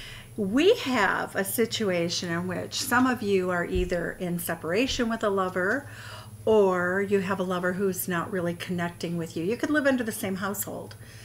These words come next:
and have someone who is sort of almost not speaking with you, and I think some of you will have that as, as a case. What we have here is the Hermit card. That is Virgo energy, and we can see that this person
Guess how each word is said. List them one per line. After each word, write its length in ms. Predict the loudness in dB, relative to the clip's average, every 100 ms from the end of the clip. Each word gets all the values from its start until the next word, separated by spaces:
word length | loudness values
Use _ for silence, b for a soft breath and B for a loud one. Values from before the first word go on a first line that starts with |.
| B -6
and 140 | -4
have 200 | -2 -2
someone 380 | -2 -2 -2 -2
who 140 | -4 -4
is 120 | -2
sort 260 | -2 -2
of 100 | -4 0
almost 400 | 0 0 -2 -4
not 200 | -6 -8
speaking 380 | -6 -6 -4 -4
with 220 | -6 -6
you, 120 | -2
and 120 | 0
I 80 | 0
think 240 | -2 -8 -6
some 200 | -4 -2
of 100 | -4
you 140 | -4
will 140 | -4
have 220 | -4 -6 -4
that 240 | -6 -6
as, 240 | -10 -12 B B B B -2
as 180 | 0
a 40 | -4
case. 640 | -2 -2 -2 -4 -6 -8 -12 -12 -8
What 180 | -2 0
we 120 | 0 0
have 280 | 2 2
here 260 | 2 0 0
is 260 | -2 -2 -2
the 100 | -2
Hermit 340 | -2 -4 -6
card. 420 | -6 -6 -6 -8 -12 B B B B -10 -2
That 360 | 0 0 -2 -2
is 560 | 0 0 0 -2 -4 -8
Virgo 460 | -4 -4 -2 -2
energy, 640 | -2 -2 -4 -4 -6 -6 -12 -16 -8
and 220 | -4 -2
we 120 | -2
can 260 | -6 -8 -6
see 220 | -4 -2
that 200 | -2 -2
this 240 | -2 -4 -2
person 720 | 0 0 0 -2 0 -2